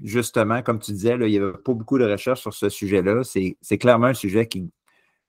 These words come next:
qu'on devrait rechercher plus parce que, euh, en Ontario français ou même dans les autres, euh,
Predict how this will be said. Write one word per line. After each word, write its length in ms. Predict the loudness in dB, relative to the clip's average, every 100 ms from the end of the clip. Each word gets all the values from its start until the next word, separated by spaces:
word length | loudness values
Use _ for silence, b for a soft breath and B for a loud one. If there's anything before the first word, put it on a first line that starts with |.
| _ _ _ 0
qu'on 160 | 2 4
devrait 520 | 6 6 6 6 4
rechercher 420 | 2 -2 -2 -4
plus 240 | -2 -2 0
parce 240 | -4 -2
que, 440 | 0 2 2 -2 -8 -8
euh, 360 | -4 -2 -4 -8 -10 0
en 160 | 2
Ontario 440 | 4 4 4 4 2
français 460 | 0 -2 2 2
ou 140 | 2 2
même 300 | 0 -2 -4
dans 140 | -2
les 260 | 0 0 0
autres, 300 | -2 -2 -4
euh, 300 | -2 -2 -6